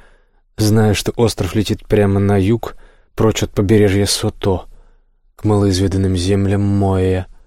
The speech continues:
по другую сторону Туманного океана.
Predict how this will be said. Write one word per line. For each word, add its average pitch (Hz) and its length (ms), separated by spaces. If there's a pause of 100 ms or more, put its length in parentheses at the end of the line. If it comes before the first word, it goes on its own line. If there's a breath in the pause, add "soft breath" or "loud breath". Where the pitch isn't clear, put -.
(260)
по 107 80
другую 95 380
сторону 95 420
Туманного 95 600
океана. 90 640